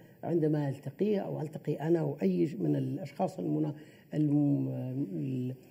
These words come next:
الذين لا يتفقون معي بمية وثمانين درجة بكل ود واحترام،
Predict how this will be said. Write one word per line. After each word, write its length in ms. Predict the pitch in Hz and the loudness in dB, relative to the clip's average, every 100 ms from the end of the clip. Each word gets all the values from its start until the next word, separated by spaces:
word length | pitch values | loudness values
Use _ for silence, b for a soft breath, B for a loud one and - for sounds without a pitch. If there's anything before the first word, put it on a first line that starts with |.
| b - | b 2
الذين 280 | 143 151 | 4 6
لا 140 | 143 196 | 8 6
يتفقون 460 | 190 175 - 160 | 4 -2 2 4
معي 320 | 147 147 135 - - | 4 2 -4 -4 -6
بمية 440 | 135 135 135 220 202 | -2 0 4 6 4
وثمانين 520 | - 156 147 143 131 | 2 2 4 2 0
درجة 420 | 131 120 120 190 b b b | -2 -4 -4 -4 b b b
بكل 320 | 185 - 214 | -2 4 4
ود 280 | 180 170 160 | 6 4 4
واحترام، 440 | 190 190 - - | 0 0 -2 -6